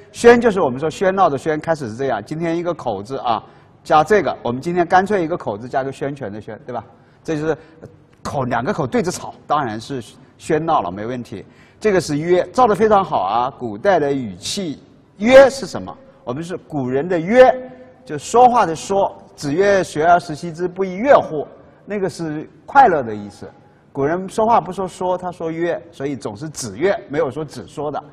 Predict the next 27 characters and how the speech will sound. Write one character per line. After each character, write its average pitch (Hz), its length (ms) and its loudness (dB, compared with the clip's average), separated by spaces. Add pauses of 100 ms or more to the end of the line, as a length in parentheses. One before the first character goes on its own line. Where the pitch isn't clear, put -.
(160)
什 143 120 -8
么 160 100 -4
是 226 140 -2
约 240 200 6
呢？ 240 120 8 (240)
主 165 100 0
要 214 200 4
是 202 140 -2
人 135 120 -2
的 170 120 -2
嘴 123 200 -6
巴， 135 180 0
这 185 120 -2
里 147 140 -4
是 139 100 -10
一 147 40 -10
个 156 100 -8
气， 165 360 -8 (220)
这 180 100 -10
个 196 80 -4
气 254 360 -2
从 165 160 -4
嘴 117 160 -6
巴 120 160 -4
里 117 100 -8
出 208 300 -6
来， 127 180 -2